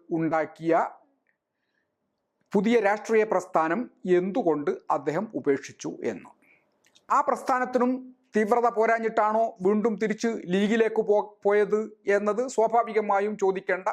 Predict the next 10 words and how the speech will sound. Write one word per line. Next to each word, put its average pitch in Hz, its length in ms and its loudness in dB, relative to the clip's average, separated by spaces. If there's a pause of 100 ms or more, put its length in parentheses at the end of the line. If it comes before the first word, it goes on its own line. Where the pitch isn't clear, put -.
(160)
ഒരു 185 120 -2 (460)
ചോദ്യമാണ്. 151 600 -2 (960)
ഇനി 196 200 2 (640)
വി 254 180 4
ഡി 349 80 4 (100)
സതീശൻ 214 400 0 (320)
ഇക്കാര്യത്തിൽ 170 560 0 (180)
എടുത്ത 147 240 0 (120)
നിലപാട് 120 460 -2 (840)
കേരളത്തിൽ 185 460 2